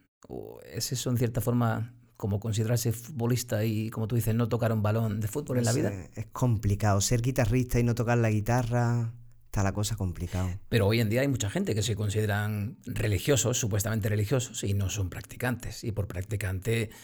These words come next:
Speaker 1: eh, quiero decir, ir a la iglesia, escuchar la palabra de, de Dios, orar, etcétera, etcétera.
Speaker 2: ¿Sabes qué? Creo que, que a veces es una cuestión lingüística. Yo creo que, que ciertamente no se puede ser cristiano y no ser practicante.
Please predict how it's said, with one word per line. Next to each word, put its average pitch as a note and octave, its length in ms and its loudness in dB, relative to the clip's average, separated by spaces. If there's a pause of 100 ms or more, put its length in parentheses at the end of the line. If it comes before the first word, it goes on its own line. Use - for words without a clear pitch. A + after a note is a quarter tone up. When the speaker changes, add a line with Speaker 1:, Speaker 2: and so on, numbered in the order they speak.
(260)
Speaker 1:
eh, F2+ 640 0
quiero G2+ 160 2
decir, G#2 500 2 (320)
ir G#2 160 2
a E2 60 0
la E2+ 80 -2
iglesia, C3+ 500 2
escuchar G#2 440 -2
la F#2 120 -2
palabra F#2+ 460 -2
de, D#2+ 420 -6
de E2 100 -10
Dios, B2+ 440 2 (280)
orar, A2 640 0 (640)
etcétera, - 420 -12
etcétera. - 420 -8 (320)
Speaker 2:
¿Sabes C#3+ 280 0
qué? - 160 -6
Creo C#3 320 -2
que, F#2 460 0 (200)
que - 100 -2
a G2 60 2
veces C#3 440 0 (340)
es A2+ 120 0
una C3 120 2
cuestión B2 260 0
lingüística. G#2+ 800 0 (800)
Yo A#2+ 220 2
creo D#3 100 4
que, C#3 240 4
que A2+ 140 2
ciertamente D3+ 640 2
no B2+ 100 2
se A#2+ 140 0
puede A2 240 0
ser G#2 240 -2
cristiano A2 480 0
y A#2 60 4
no G2 120 2
ser A2 240 0
practicante. F2 840 0